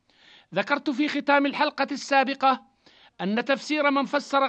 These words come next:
قوله تعالى: "وهل أتاك نبأ الخصم إذ تسوروا المحراب"، إلى قوله: "وخر راكعا وأناب"، بأن داود عشق امرأة أوريا وقهره على التنازل له عنها وسعى في قتله حتى قتل،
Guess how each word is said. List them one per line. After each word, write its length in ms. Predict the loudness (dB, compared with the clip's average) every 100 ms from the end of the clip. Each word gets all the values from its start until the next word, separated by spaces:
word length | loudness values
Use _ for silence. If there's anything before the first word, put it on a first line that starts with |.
| 2
قوله 420 | 2 4 2 0
تعالى: 460 | 4 6 6 6
"وهل 300 | 4 4 2
أتاك 400 | 0 -2 0 0
نبأ 300 | -2 -2 -2
الخصم 420 | -4 -2 -4 -2 -8
إذ 120 | -8
تسوروا 500 | -10 -8 -6 -6 -6
المحراب"، 460 | -6 -2 0 0 -2 _ _ -18 -2
إلى 120 | 2
قوله: 480 | 4 2 2 0 2
"وخر 260 | 0 0 -2
راكعا 460 | 2 2 4 2
وأناب"، 540 | 4 2 0 0 -2 -4 _ -20 -20 -6
بأن 360 | 2 4 4 4
داود 320 | 4 4 6
عشق 460 | 8 8 6 0 0
امرأة 380 | 0 2 2 2
أوريا 360 | 0 0 -2 -6 _ -20
وقهره 640 | 0 4 6 6 4 4
على 140 | 2
التنازل 600 | 2 -2 2 2 2 -2 0
له 220 | 2 4
عنها 340 | 4 4 -2 -8 _ -20 -20 -20 _
وسعى 480 | -2 4 8 8 6
في 140 | 4
قتله 460 | 0 0 2 0 2
حتى 260 | 0 2
قتل، 440 | 2 4 -2 -4